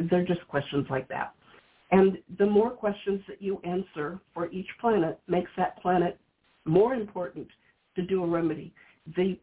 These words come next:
the questions are designed to find areas of your life that reduce happiness so that you can correct them and increase your happiness. And when you find the right planets to do remedies for,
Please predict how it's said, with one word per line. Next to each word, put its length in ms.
the 60
questions 580
are 240
designed 760
to 160
find 280
areas 540
of 120
your 160
life 240
that 180
reduce 460
happiness 520
so 100
that 140
you 140
can 220
correct 500
them 220
and 100
increase 380
your 80
happiness. 520
And 380
when 160
you 180
find 280
the 60
right 280
planets 400
to 280
do 160
remedies 440
for, 300